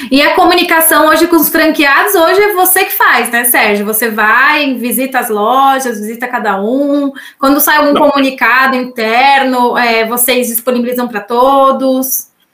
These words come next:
Speaker 2: É, a gente tem todas as ferramentas tradicionais do mercado, intranet, comunicação direta, WhatsApp, enfim, os canais.
Speaker 1: WhatsApp.
Speaker 2: Tem todos os comitês, né? Tem comitê, é, de franqueados, né, oficial, você tem os subcomitês, seja de marketing, seja de produtos, eles participam com a gente também ativamente,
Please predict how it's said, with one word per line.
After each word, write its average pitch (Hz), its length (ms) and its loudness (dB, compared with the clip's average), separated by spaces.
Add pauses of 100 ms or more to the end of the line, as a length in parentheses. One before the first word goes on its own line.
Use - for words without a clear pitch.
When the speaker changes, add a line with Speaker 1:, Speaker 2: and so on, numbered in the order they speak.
Speaker 2:
É, - 60 0
a - 80 0
gente 190 200 -2
tem 226 140 0
todas 262 200 2
as - 60 -4
ferramentas 220 460 -2
tradicionais 160 400 -2
do 156 80 -8
mercado, 196 480 0
intranet, 151 600 -2
comunicação 143 480 -4
direta, 139 480 -2
WhatsApp, 151 400 -4
enfim, 135 160 -6
os 123 100 -8
canais. 156 460 -2
Speaker 1:
WhatsApp. 208 340 -8
Speaker 2:
Tem 175 180 2
todos 214 220 2
os 220 60 -4
comitês, 170 560 0
né? 147 80 -2
Tem 151 200 -2
comitê, 160 680 0 (260)
é, 135 140 -2
de 131 80 -6
franqueados, 160 680 0
né, 156 80 0
oficial, 160 440 0
você 156 120 -6
tem 165 120 -2
os 160 80 0
subcomitês, 160 720 -2
seja 151 240 -4
de 127 80 -6
marketing, 151 480 -2
seja 147 240 -6
de 131 60 -10
produtos, 165 540 -6 (280)
eles 135 140 -6
participam 180 400 -2
com 170 100 -4
a 151 60 0
gente 160 140 -4
também 156 180 -4
ativamente, 175 680 -2